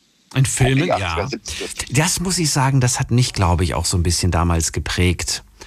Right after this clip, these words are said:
Speaker 1: Als Kind, äh, diese, diese, ja, rauchenden Hollywood-Schauspieler zu sehen.
Speaker 2: Das war ganz normal.
Speaker 1: Ja. Ja, und man, man, man kam sich dann jetzt nicht jetzt cool vor, aber man hat das mit, mit, mit, mit irgendwas verbunden, was man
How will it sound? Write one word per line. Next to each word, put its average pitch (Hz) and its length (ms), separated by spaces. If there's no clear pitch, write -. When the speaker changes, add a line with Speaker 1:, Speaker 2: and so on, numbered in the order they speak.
Speaker 1:
Als 101 220
Kind, 113 480
äh, 95 140
diese, 98 260
diese, 95 560
ja, 104 200
rauchenden 110 600
Hollywood-Schauspieler 98 960
zu - 120
sehen. 80 460
Speaker 2:
Das - 220
war - 80
ganz - 240
normal. 190 360
Speaker 1:
Ja. 139 320
Ja, 220 120
und 208 80
man, 180 120
man, 147 280
man 139 160
kam 131 280
sich 170 120
dann 151 180
jetzt 127 140
nicht 127 140
jetzt 92 200
cool 175 140
vor, 151 180
aber 131 100
man 123 100
hat 151 100
das 135 120
mit, 131 220
mit, 123 320
mit, 139 220
mit 131 260
irgendwas 160 760
verbunden, 143 540
was 131 200
man 131 340